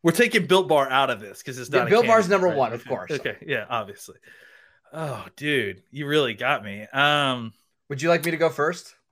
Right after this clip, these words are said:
Speaker 1: Yeah, you go first. And are we going five to one or what's? Yeah, give, give me, give me
Speaker 2: You
Speaker 1: your
Speaker 2: can do
Speaker 1: examples
Speaker 2: five to one.
Speaker 1: off.
Speaker 2: Yeah, that's, you can
Speaker 1: Okay,
Speaker 2: do five to one.
Speaker 1: okay.
Speaker 2: Uh, I made a
Speaker 1: Okay.
Speaker 2: little
Speaker 1: Oh
Speaker 2: list
Speaker 1: my
Speaker 2: right
Speaker 1: God,
Speaker 2: here that you
Speaker 1: you
Speaker 2: can
Speaker 1: got a
Speaker 2: look.
Speaker 1: list. That's amazing. All right, cool.
Speaker 2: So, so I'll break it down, ten through one. It's Kit Kat at number ten, Snickers at number nine,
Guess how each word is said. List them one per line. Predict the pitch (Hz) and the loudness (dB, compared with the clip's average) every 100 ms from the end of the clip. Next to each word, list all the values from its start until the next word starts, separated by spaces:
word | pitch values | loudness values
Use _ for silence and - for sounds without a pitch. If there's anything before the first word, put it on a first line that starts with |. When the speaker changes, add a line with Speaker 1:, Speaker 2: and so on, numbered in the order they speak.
| _ | _
Speaker 1:
Yeah, | 165 190 | 2 4
you | 190 220 | 6 4
go | 269 233 | 2 0
first. | - 214 190 | 0 -2 -2
And | 190 | 0
are | |
we | 180 | 0
going | 208 208 | 0 -2
five | - 190 202 180 | 0 0 0 0
to | |
one | 156 170 196 | -4 -4 -4
or | 156 131 | -4 -6
what's? | 135 143 - | -8 -8 -4
Yeah, | 160 123 | -2 -2
give, | 190 196 | -6 -10
give | 214 | -8
me, | 220 190 170 180 | -6 -8 -14 -18
give | 196 220 | -10 -4
me | 196 | 0
Speaker 2:
You | |
Speaker 1:
your | 254 | 0
Speaker 2:
can | 247 | 0
do | 247 | -2
Speaker 1:
examples | 143 | 2
Speaker 2:
five | 165 147 | 4 4
to | 131 | 0
one. | 123 120 135 | -2 -4 -4
Speaker 1:
off. | |
Speaker 2:
Yeah, | 175 160 | 0 0
that's, | 185 - - - | 0 -6 -18 -12
you | 156 | -10
can | 180 190 | -6 -4
Speaker 1:
Okay, | |
Speaker 2:
do | 175 | -4
five | - 139 123 | 0 0 0
to | 120 | -4
one. | 120 123 | -4 -4
Speaker 1:
okay. | 147 | -2
Speaker 2:
Uh, | 135 - | -2 2
I | 160 190 | 2 2
made | 240 202 | 2 2
a | |
Speaker 1:
Okay. | 160 | 2
Speaker 2:
little | 165 233 | 4 4
Speaker 1:
Oh | |
Speaker 2:
list | 139 170 | 4 0
Speaker 1:
my | - | 0
Speaker 2:
right | 117 | 0
Speaker 1:
God, | 370 | 0
Speaker 2:
here | 247 | 0
that | - 311 | -2 0
you | |
Speaker 1:
you | 359 | 2
Speaker 2:
can | 381 | 2
Speaker 1:
got | 427 | 0
a | - | 2
Speaker 2:
look. | 202 339 415 - - - | 2 2 0 -2 -16 -10
Speaker 1:
list. | - 220 247 - | -8 -2 -2 2
That's | 254 247 | 2 0
amazing. | 254 247 247 277 208 156 156 | -2 2 4 4 0 -2 2
All | 208 | 4
right, | 196 160 | 4 2
cool. | - 185 226 | 0 0 -2
Speaker 2:
So, | - - - | -8 -16 -14
so | - 196 | 0 4
I'll | 185 202 | 6 6
break | 208 202 | 6 6
it | 180 | 6
down, | 156 135 | 4 4
ten | 135 180 170 | 2 0 0
through | 165 | -4
one. | 139 120 120 | -4 -6 -6
It's | 135 - | -10 -4
Kit | - 214 | 0 0
Kat | 208 202 | 2 2
at | 185 | 2
number | 160 147 | -2 -2
ten, | 139 160 151 | 0 2 2
Snickers | 143 - 139 180 202 202 202 | -2 -14 -4 -2 0 0 -2
at | - 143 139 | -4 -10 -6
number | 135 120 | -8 -6
nine, | 113 160 160 156 | -2 0 2 0